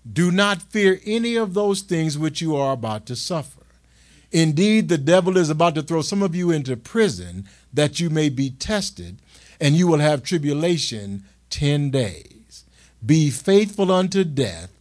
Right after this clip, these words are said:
and I will give you the crown of life. He who has an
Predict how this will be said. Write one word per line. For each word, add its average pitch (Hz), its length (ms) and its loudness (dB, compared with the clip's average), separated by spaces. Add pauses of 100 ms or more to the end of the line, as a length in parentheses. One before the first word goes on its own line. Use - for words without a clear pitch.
(380)
and 139 120 2
I 143 120 6
will 131 180 2
give 147 400 -2
you 135 160 -2
the 117 120 -4
crown 139 420 -2
of 127 100 -4
life. - 600 -4 (560)
He 214 160 2
who 165 160 2
has 160 320 2
an 135 200 -2